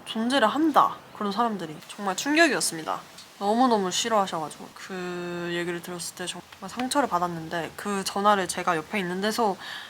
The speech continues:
하고 있었거든요. 좀 가라앉고 생각해보니까 그래도 저런 사람들은 소수이다. 정말 좋은 그 나라 사람들을 정말 많이 만났거든요, 저는.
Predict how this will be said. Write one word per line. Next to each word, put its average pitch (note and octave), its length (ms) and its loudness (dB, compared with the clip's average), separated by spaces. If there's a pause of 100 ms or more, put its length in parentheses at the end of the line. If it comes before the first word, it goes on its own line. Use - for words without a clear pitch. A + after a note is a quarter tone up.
하고 C4+ 320 0
있었거든요. E3+ 600 -6 (360)
좀 B3+ 180 -4
가라앉고 G#3+ 520 6
생각해보니까 B3 760 -6 (180)
그래도 A3+ 380 2 (300)
저런 A3+ 280 0
사람들은 F#3+ 480 0
소수이다. F#3+ 720 -2 (200)
정말 B3+ 420 4
좋은 A3 680 0 (120)
그 G#3 100 -8
나라 A3+ 540 6
사람들을 A#3 600 -2
정말 F3+ 260 -6
많이 E3 240 -2
만났거든요, D3+ 640 -8
저는. G3+ 340 -14